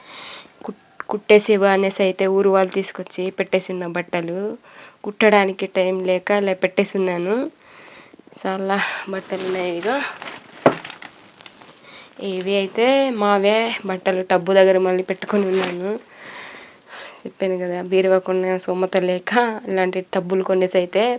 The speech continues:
బట్టలు పెట్టుకొని ఉన్నాము. ఇవైతే వినపాము కుట్టాను కానీ ఇంకా తీసుకెళ్ళలేదు. కుట్టి ఇవ్వనేసి అయితే తీసుకొచ్చిన బట్టలు ఇవి కూడా. ఇవి కూడా బట్టలే పైన పెట్టేసి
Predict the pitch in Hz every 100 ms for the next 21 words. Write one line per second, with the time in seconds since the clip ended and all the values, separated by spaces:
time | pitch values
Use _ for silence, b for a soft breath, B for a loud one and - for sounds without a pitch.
0 | - _ - 185 202 190 202 196 - 196
1 | 190 185 180 180 247 320 B B B B
2 | B B B B B - - 208 190 180
3 | 185 220 202 202 190 196 190 220 226 202
4 | B 202 - 208 208 196 196 208 208 202
5 | 196 - 190 180 170 170 170 247 - B
6 | B B B B B B B B B -
7 | 190 214 196 190 185 - 180 175 - 190
8 | - 175 - 180 170 175 175 175 170 175
9 | 175 180 262 B B B B B B B
10 | B B - 196 208 214 196 190 196 180
11 | 190 214 226 196 196 202 202 196 214